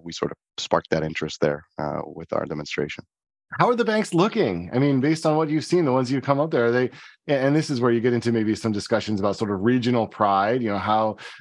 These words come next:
Speaker 2: uh, I, I think anybody in the fintech space will tell you that their own region is light years ahead of everybody
Speaker 1: <laughs>
Speaker 2: else, whether they're coming from North America or from Europe or from Asia or from elsewhere.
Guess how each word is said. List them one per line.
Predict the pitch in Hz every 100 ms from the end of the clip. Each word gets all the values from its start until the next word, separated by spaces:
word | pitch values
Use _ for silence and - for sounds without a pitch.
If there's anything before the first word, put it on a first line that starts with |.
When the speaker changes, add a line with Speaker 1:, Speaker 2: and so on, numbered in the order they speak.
| -
Speaker 2:
uh, | 110 104 98 113
I, | 107
I |
think | 113 104
anybody | 107 110 104 104
in | 101
the | 101
fintech | 107 98 101
space | - - 101 95 - 101 -
will | 107 104 92
tell | - 107
you | 104 98
that | 98
their | 107 117
own | 120 117
region | 113 117 117 113
is | 107 - 120
light | 120
years | 117 113 104
ahead | 95 104 117 113
of | 104 101 95 107
everybody | 107 104 101
Speaker 1:
<laughs> | 101
Speaker 2:
else, | 123 117
whether | 104
they're | 104
coming | 98 110 110
from | 107 104
North | 107 101
America | 101 98 101 110 107
or | 107
from | 101 101
Europe | 101 107 107 107 104
or |
from | 95 98
Asia | 101 107 101 101
or | 101
from | 95 92
elsewhere. | 104 107 107 104